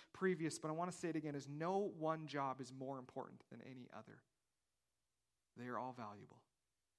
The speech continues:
We looked at First Corinthians and we looked at the body of Christ as the analogy, and, and Paul saying, like, if the foot wasn't there, the body wouldn't work right.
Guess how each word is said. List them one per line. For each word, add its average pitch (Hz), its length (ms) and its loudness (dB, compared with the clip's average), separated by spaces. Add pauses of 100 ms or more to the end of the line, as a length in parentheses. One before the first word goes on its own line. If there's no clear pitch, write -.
(720)
We 156 220 6
looked 185 260 4
at - 80 4 (580)
First 190 280 4
Corinthians 185 480 2
and 156 80 0
we 156 80 2
looked 185 180 6
at 185 80 2
the 170 80 6
body 175 520 10
of 170 120 0
Christ 170 460 2
as 151 140 0
the 160 180 6
analogy, 147 680 4
and, 135 120 -4 (260)
and 151 120 -2
Paul 170 280 4
saying, 165 240 -2
like, 156 160 0
if 151 80 -2
the 160 80 2
foot 233 320 8
wasn't 175 320 4
there, 190 180 6
the 160 100 2
body 156 300 2
wouldn't 156 240 -4
work 165 240 -6
right. 113 160 -10